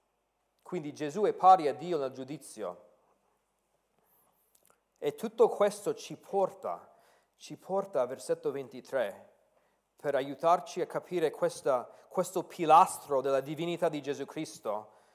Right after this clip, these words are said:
che Gesù riceve onore che solo Dio riceve, versetto ventitré, affinché tutti onorino il Figlio come onorano il Padre. Chi non onora il Figlio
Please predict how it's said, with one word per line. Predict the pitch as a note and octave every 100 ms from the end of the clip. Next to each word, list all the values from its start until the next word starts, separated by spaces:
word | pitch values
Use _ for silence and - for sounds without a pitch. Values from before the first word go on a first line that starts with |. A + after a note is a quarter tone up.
| _ _ - _
che | - D#3+
Gesù | C3+ D3+ C#3+ F#3
riceve | F3+ - - G3 F#3+ E3
onore | D3 D3 D#3 F3+ E3
che | D3 C#3
solo | - E3+ D#3+
Dio | C#3 D#3
riceve, | C3+ A#2+ E3+ D3+ B2
versetto | A#2+ B2 D#3+ D3+
ventitré, | C#3 C#3+ C#3 - D#3+
affinché | - F3+ F3+ F3+ D3+
tutti | - G3+ G3 D#3+
onorino | C3+ C3+ D#3 F3 B2+ A#2
il | A2+
Figlio | - - B2 A#2+ G#2+ G2+ - - _ _ _
come | - F#3 E3
onorano | C#3+ C#3 C#3 D3+ D3+ B2 G2 F#2+ -
il | B2+
Padre. | - D3 A#2+ F#2+ G2 G2 _ _ _
Chi | - G3
non | G3+ G3+
onora | D#3+ D#3+ E3+ F3+ D3+ - - - _ _ -
il | D#3
Figlio | - F#3 E3+ A#2+ G2+ G#2+